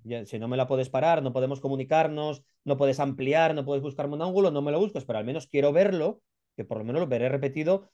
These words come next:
si hay inercia, si se tira encima de Robert Pierre, si le agarra el cuello, si no, si Robert Pierre resbala". O sea, pu-, puede verlo. Tampoco decide Quintero González ir.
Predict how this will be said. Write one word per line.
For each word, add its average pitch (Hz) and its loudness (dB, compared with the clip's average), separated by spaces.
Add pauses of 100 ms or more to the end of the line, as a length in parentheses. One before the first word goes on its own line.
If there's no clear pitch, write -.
si - -2
hay 131 2
inercia, 139 0
si 123 -8
se 117 -8
tira 131 -2
encima 127 -2
de 120 0
Robert 113 -4
Pierre, 160 2
si 127 -8
le 113 -6
agarra 127 -2
el 120 -8
cuello, 147 0
si 127 -10
no, 156 -4
si 131 -4
Robert 117 -6
Pierre 143 -2
resbala". 156 -2 (240)
O - -20
sea, - -2
pu-, 123 -6
puede 147 2
verlo. 143 -2 (120)
Tampoco 170 4
decide 143 0
Quintero 135 -2
González 107 -8
ir. 151 -6